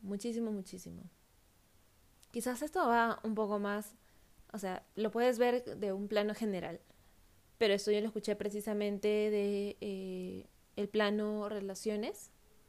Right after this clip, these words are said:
y era lo siguiente. Cuando cierras ciclos,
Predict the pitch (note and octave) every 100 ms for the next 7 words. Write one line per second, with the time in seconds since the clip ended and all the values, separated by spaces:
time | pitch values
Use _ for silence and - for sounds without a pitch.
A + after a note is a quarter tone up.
0 | _ _ _ _ - _ _ _ _ _
1 | _ _ G#3+ G#3 G#3 G3+ G3 F#3+ F#3 F#3
2 | F#3 F3+ F#3 G3+ _ _ _ _ _ _
3 | _ _ _ - G#3+ G3+ G#3 A3 - _
4 | - _ - _ _ _ _ _ _ G3
5 | G3+ G3 F#3+ F#3 F3+ F3 E3+ - - -
6 | - - _ _ _ _ _ - - -
7 | - A3+ A3 B3+ C#4 D#4 - B3 G3+ A3
8 | D4